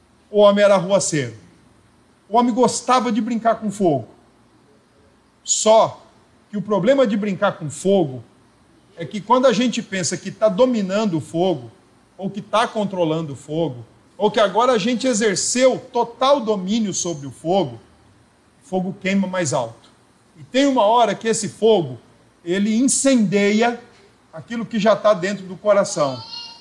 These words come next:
E o fogo queima. A partir do versículo quatro, então começa agora a estratégia pra derrubar Sansão. Essa é a última tentativa,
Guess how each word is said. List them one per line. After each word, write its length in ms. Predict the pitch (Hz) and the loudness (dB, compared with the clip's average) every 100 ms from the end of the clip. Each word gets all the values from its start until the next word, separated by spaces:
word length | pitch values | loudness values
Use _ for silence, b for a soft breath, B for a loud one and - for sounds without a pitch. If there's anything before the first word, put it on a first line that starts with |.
| _ _ _ - | _ _ _ -10
E 60 | 226 | -8
o 60 | |
fogo 360 | - 185 180 202 | -4 -4 -4 -4
queima. 340 | 170 139 117 110 _ _ _ _ _ _ _ b b b - | -2 -2 -4 -16 _ _ _ _ _ _ _ b b b -10
A 60 | |
partir 380 | - 240 - 359 | 0 2 4 2
do 80 | 302 | 2
versículo 560 | 254 220 240 - 185 | 0 2 -2 -2 -4
quatro, 600 | - 202 202 196 - 139 110 _ _ | -2 2 4 2 -2 -8 -8 _ _
então 320 | 196 196 240 | -6 -2 -2
começa 520 | 226 262 202 233 220 220 | 2 0 2 -2 0 -2
agora 300 | 190 208 220 | 2 2 2
a 40 | |
estratégia 1000 | 214 - 226 220 202 202 170 190 208 202 - _ _ - | -2 -2 -4 -2 0 0 0 0 -2 -2 -14 _ _ 0
pra 140 | 196 | 2
derrubar 640 | 190 220 262 254 190 196 214 | 2 2 4 2 4 2 2
Sansão. 600 | 220 214 - 175 143 117 - | -2 -4 0 0 0 -4 -4
Essa 300 | 208 202 247 | -4 0 2
é 40 | |
a 80 | 208 | 2
última 520 | 208 302 311 262 240 | 4 2 2 -4 -6
tentativa, 840 | 226 214 185 - 196 202 180 202 | -8 -4 -4 -4 -2 -2 -2 -6